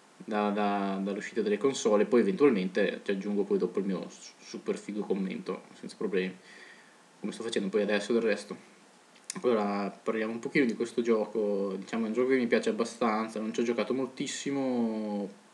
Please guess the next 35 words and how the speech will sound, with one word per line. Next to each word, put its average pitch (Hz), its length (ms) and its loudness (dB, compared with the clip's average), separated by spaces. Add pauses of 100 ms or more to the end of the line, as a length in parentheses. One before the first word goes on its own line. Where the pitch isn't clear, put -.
però 107 640 2 (800)
è, - 120 -4
è 123 160 2
un 131 120 2
gioco 131 440 4
piuttosto 131 440 0
semplice 123 560 2
nelle 117 220 4
meccaniche, 143 380 2
abbastanza 120 380 0
difficile 120 320 0
da 113 80 0
mettere 113 280 0
in 107 100 -4
pratica. 101 800 0
Eh, 98 80 -2
come 113 140 -4
vedete, 120 280 4
tra 117 160 0
l'altro, 117 220 2
in 107 60 0
alcune 120 240 -2
missioni 120 360 2
ci 117 80 0
sono 101 460 0
alcuni 113 280 -2
obiettivi 113 380 -2
secondari, 113 460 0
come 104 120 -2
in 98 60 -2
questo 107 220 -4
caso 107 280 0
era 101 120 0
abbattere 101 420 -4
quel, 101 420 -2